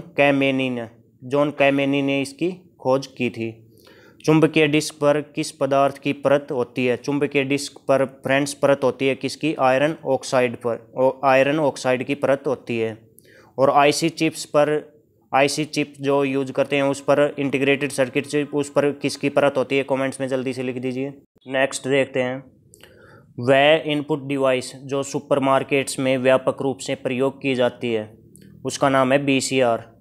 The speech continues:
बीसीआर की फुल फॉर्म होती है बार कोड रीडर। ये वो इनपुट डिवाइस होता है जो सुपरमार्केट्स में बहुत ज़्यादा यूज़ होता है। कार्ट्रिज, ये किसका हिस्सा होती है?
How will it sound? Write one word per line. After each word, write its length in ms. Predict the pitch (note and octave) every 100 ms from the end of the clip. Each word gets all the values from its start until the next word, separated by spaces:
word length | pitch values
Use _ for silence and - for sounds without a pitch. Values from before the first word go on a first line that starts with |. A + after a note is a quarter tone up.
| _ _ _ _
बीसीआर 360 | C3+ C3 C#3+ C#3
की 100 | C#3
फुल 140 | C#3
फॉर्म 180 | C3 C3
होती 200 | B2+ C#3+
है 60 | C#3+
बार 260 | C3 B2 B2+
कोड 340 | - B2+ C3+ D3
रीडर। 380 | C3+ A#2+ A#2 A2+ - _ _ _ _ _ _
ये 160 | A#2+ D3
वो 180 | C#3+ C#3+
इनपुट 320 | C#3+ C3+ C#3+
डिवाइस 360 | C3 C3+ C3+ C3+
होता 200 | B2+ C3+
है 80 | C3+
जो 120 | C3+
सुपरमार्केट्स 760 | B2 C3+ C3 B2+ B2+ B2+ B2+ C3+
में 200 | B2+ A#2
बहुत 180 | A#2
ज़्यादा 220 | A2+ B2 B2
यूज़ 300 | A#2+ B2+ B2
होता 240 | A#2+ C3
है। 180 | B2+ C3 - _ _ _ _ _ _ _ _ _ _ _ _ _ _ - - - _ _
कार्ट्रिज, 880 | D#3 C#3 C3+ C#3+ D3+ - D3 D3 A#2+ A#2 _ _ _ _ _ _ _ _ _
ये 220 | C3+ C#3+ D3+
किसका 380 | D#3 C#3+ D#3 D3
हिस्सा 280 | C#3 - C#3+
होती 420 | C#3+ B2 - C3
है? 140 | A#2